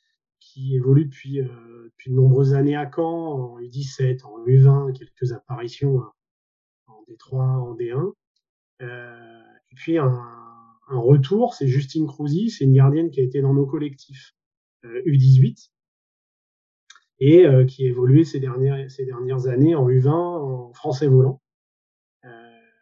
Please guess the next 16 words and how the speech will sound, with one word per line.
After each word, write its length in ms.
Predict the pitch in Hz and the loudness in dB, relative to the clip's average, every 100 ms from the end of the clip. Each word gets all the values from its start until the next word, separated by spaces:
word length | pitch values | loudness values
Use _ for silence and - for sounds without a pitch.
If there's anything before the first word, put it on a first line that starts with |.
| _ _ _ | _ _ _
donc 220 | 127 131 147 | -4 -2 0
ok, 160 | 143 214 | 2 2
c'est 260 | 202 131 | 2 -2
pas 140 | - 165 | -2 -6
un 100 | 233 | -6
championnat 460 | - 139 135 156 | -8 -10 -8 -10
qu'on 160 | 147 131 | -8 -8
suit 420 | - - 160 160 | -8 -10 -10 -2
et 100 | 135 | 0
qui 220 | 131 131 | 0 2
est, 60 | 135 | 2
euh, 80 | 117 - _ - | 0 -8 _ -8
déterminant 580 | 143 139 143 147 156 139 | -6 -4 -2 0 -2 -2
pour 100 | 131 | -6
le 60 | |
développement 640 | 127 127 131 131 147 151 | -4 -2 -2 -2 -6 -6